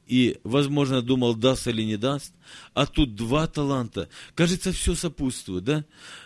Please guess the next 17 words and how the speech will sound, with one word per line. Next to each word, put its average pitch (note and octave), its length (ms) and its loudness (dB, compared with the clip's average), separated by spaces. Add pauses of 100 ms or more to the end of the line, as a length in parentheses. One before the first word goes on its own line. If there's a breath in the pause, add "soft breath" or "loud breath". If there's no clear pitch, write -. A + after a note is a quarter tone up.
(140 loud breath)
Возможно, G3 460 2
думал, G3+ 300 0
как A3 240 0
я G#3+ 120 2
нести G#3 340 0
буду G3 260 -4
два F3 180 -2
мешка. F#3 520 -2 (1300 soft breath)
А B2+ 100 -4
тут, - 220 -2
оказывается, A#2 760 -2 (560 soft breath)
два A2+ 320 0
раба A2+ 320 -2
несут. C#3+ 520 -10 (300 loud breath)
Всё - 260 0
прекрасно. D#3+ 680 -8 (760 loud breath)
Друзья, B2+ 520 0